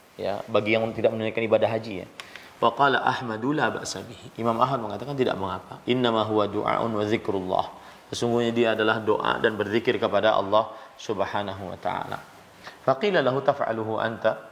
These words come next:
Lalu Imam Ahmad rahimahullah berkata, "Apakah engkau juga mengerjakannya?" Maka beliau menjawab, "Ama ana fala.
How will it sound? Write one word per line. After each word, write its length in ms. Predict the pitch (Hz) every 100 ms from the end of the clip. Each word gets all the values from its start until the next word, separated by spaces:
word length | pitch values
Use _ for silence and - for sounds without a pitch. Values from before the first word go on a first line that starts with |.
| - - - -
Lalu 340 | 120 147 - - - 139
Imam 180 | 135 131
Ahmad 240 | 131 123
rahimahullah 500 | - 117 113 110 107
berkata, 420 | 110 101 104 104 -
"Apakah 320 | 123 131 - 131
engkau 200 | 127 123
juga 240 | 113 113
mengerjakannya?" 600 | 110 104 98 101 110 113 - - - - - - -
Maka 180 | 120 123
beliau 240 | 117 110 101
menjawab, 320 | 113 127 -
"Ama 400 | 104 110 120 -
ana 320 | 104 117 127 -
fala. 400 | - 110 95